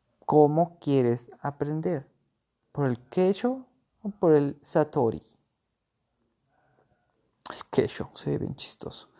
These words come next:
Realmente es Kensho. Pero el Kensho sa-, suena bien.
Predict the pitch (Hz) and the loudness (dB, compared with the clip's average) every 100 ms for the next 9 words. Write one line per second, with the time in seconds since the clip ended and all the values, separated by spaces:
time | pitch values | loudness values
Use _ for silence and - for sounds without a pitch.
0 | - - _ _ _ _ _ _ - - | -20 -20 _ _ _ _ _ _ -14 -6
1 | 139 139 139 131 131 127 - - _ - | -4 -2 0 2 4 2 -4 -16 _ -4
2 | 123 131 - - _ _ _ _ _ _ | -4 -4 -8 -14 _ _ _ _ _ _
3 | _ _ _ _ _ _ _ _ _ _ | _ _ _ _ _ _ _ _ _ _
4 | _ _ _ - - - 131 - - - | _ _ _ -8 -8 -6 -8 -6 -8 -8
5 | - - 131 - - | -8 -6 -4 -4 -8